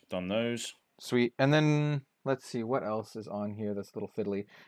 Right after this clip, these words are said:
Speaker 2: Uh, there's your weapons and that kind of stuff, your equipment. Um,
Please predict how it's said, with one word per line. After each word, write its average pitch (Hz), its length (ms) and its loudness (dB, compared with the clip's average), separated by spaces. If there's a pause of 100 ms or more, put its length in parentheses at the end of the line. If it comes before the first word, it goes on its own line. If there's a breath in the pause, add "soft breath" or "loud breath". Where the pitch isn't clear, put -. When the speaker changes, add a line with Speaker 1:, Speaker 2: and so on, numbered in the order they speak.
Speaker 2:
Uh, 139 140 8
there's 147 340 8
your 135 240 8
weapons 156 600 6
and 143 240 4
that 139 140 6
kind 156 200 4
of 151 80 2
stuff, 170 320 4
your 127 160 4
equipment. 160 580 0 (540)
Um, 117 640 6